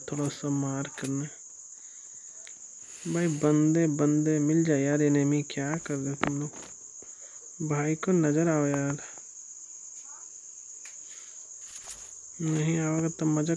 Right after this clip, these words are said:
कैसे आएगा? हम रस game कैसे दिखाएंगे बताओ? तुम लोग इतना पगलैती करोगे तो हम कैसे रस गेम दिखाएंगे? भाई, भाई, भाई, भाई, भाई, कहाँ जा रहे हो तुम बंदे?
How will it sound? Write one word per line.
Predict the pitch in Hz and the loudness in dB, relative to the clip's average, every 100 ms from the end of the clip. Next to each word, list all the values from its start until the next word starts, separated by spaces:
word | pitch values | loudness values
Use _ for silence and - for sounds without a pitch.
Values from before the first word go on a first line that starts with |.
| - | 0
कैसे | 160 - 160 | 0 0 0
आएगा? | 143 139 139 147 - - - - - - - - - - - | 0 0 -2 -4 -10 -16 -16 -16 -16 -16 -16 -16 -18 -18 -6
हम | 160 156 | 0 4
रस | 156 156 151 | 6 6 6
game | 156 | 4
कैसे | 156 156 147 - 175 | 4 2 0 2 4
दिखाएंगे | 160 - 139 135 135 | 4 2 0 2 2
बताओ? | 135 139 143 135 156 - - - - - - - - - - - - - - - - - | 2 0 -2 -2 -4 -8 -14 -16 -16 -16 -16 -16 -16 -16 -16 -16 -16 -16 -16 -16 -16 -6
तुम | - 165 | 2 4
लोग | 165 | 6
इतना | 160 151 170 170 165 - | 6 4 2 2 2 4
पगलैती | 156 151 151 151 165 | 6 6 6 4 2
करोगे | 165 143 139 147 | 4 4 4 2
तो | 156 | 2
हम | 160 156 - | 2 2 2
कैसे | 160 151 - 180 | 2 2 2 4
रस | 160 135 135 | 4 4 4
गेम | 135 139 139 135 | 2 2 2 0
दिखाएंगे? | 151 - 135 139 147 - - - - - - - - - - - - - | -2 -4 -2 -2 -4 -6 -14 -16 -16 -16 -16 -18 -18 -16 -16 -16 -6 6
भाई, | 190 | 8
भाई, | 175 160 165 | 10 10 8
भाई, | 139 135 | 8 4
भाई, | 127 | 4
भाई, | 123 139 - | 0 -2 0
कहाँ | 156 170 | 4 4
जा | 139 | 4
रहे | 120 | 4
हो | 127 127 | 0 0
तुम | 131 | 0
बंदे? | 131 135 | 0 0